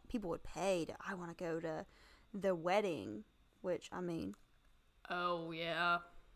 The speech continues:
Speaker 1: I feel like they definitely are objectifying these people. They're like, "Oh, man, look at these, these people." If you've ever
Speaker 2: Obviously.
Speaker 1: seen, there is a movie from, like, the early nineteen hundreds,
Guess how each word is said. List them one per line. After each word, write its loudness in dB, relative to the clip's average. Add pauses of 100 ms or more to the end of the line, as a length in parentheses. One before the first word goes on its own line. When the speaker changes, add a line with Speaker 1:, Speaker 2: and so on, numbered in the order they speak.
(160)
Speaker 1:
I -14
feel -6
like -2 (120)
they -2
definitely 0
are 0
objectifying -4
these -6
people. -8
They're 0
like, 0
"Oh, 2
man, 0
look -2
at -2
these, 0 (180)
these -4
people." -4 (500)
If 4
you've 4
ever 4
Speaker 2:
Obviously. 4
Speaker 1:
seen, 4
there -2
is -4
a 0
movie -2 (400)
from, -8
like, -10 (220)
the -12 (100)
early -2 (720)
nineteen -6
hundreds, -4